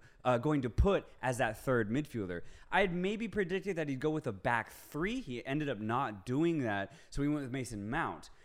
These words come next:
which actually allowed Jude Bellingham to roam.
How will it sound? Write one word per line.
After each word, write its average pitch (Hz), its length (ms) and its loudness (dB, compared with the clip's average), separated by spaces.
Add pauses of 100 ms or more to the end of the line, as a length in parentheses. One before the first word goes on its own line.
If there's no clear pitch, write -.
(160)
which 139 320 0 (480)
actually 185 540 4
allowed 143 380 2
Jude 135 280 -2
Bellingham 123 400 0
to 104 80 -4
roam. 101 600 -2